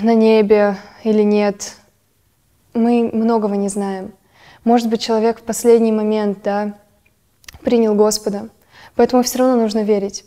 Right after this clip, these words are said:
Нужно верить, что мы встретимся, что есть место, где человеку правда лучше, где ему хорошо. И поэтому просто хочется сказать, чтобы люди не теряли веру, потому что, когда приходят проблемы, трудности, нужно бежать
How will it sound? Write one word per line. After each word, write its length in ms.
Нужно 240
верить, 240
что 200
мы 120
встретимся, 760
что 200
есть 240
место, 400
где 300
человеку 460
правда 400
лучше, 400
где 160
ему 160
хорошо. 640
И 320
поэтому 320
просто 560
хочется 260
сказать, 320
чтобы 300
люди 180
не 140
теряли 400
веру, 400
потому 340
что, 200
когда 240
приходят 540
проблемы, 640
трудности, 560
нужно 320
бежать 440